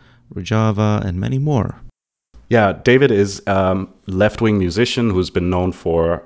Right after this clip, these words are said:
Speaker 2: uh, criticizing American politics for decades now and has written some very beautiful and melodic left-wing anthems that people use at, uh, protests,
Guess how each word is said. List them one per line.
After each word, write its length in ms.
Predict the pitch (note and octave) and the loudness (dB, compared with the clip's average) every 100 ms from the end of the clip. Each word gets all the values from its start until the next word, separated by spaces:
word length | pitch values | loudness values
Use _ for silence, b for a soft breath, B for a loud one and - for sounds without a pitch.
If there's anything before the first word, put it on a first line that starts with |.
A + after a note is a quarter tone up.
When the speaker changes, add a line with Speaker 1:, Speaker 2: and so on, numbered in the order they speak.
| _ | _
Speaker 2:
uh, 300 | E2 E2+ E2 - - - | -4 -2 -4 -6 -16 -20
criticizing 840 | - G#2 G#2 G2 F#2 F#2+ F2+ F2+ B B B - | -4 -2 2 2 2 0 -2 -4 B B B -2
American 380 | F#2+ G2 G2+ | 2 2 2
politics 540 | F#2 F#2+ G2+ - G#2+ - | 0 2 0 0 -4 -4
for 300 | - F2 D#2+ | -2 0 0
decades 560 | D#2 G#2 B2+ C#3 C3+ D3+ | 0 -2 2 0 0 -2
now 240 | D#3 C#3+ | -2 -2
and 100 | F2 | -2
has 140 | D#2+ | -2
written 180 | F#2+ G2 | -2 -2
some 160 | F#2 E2+ | -4 -2
very 240 | F#2+ G#2 | 2 2
beautiful 680 | G2+ G2 G#2 G2+ - F#2 F2+ | 0 0 2 2 2 2 4
and 100 | E2+ | 2
melodic 560 | F2 F2 F2+ F#2 - - - | 0 0 0 -2 -6 -16 -4
left-wing 580 | F#2 F2+ F#2+ F2+ F2 - | -2 -2 -2 -2 -2 0
anthems 600 | G2 F#2+ E2 E2 E2 - | 0 0 -2 -4 -6 -6
that 340 | D#2+ D2+ - | -6 -6 -8
people 340 | G#2 F2 E2+ E2+ | -8 -2 -2 -2
use 340 | E2+ E2+ - | -2 -4 -4
at, 300 | - D#2 - | -4 -6 -6
uh, 240 | D2 C2+ D#2 B B B | -4 -4 -6 B B B
protests, 880 | - B2+ B2 A#2+ A2 - - - - | 0 0 2 0 -2 -4 -14 -14 -16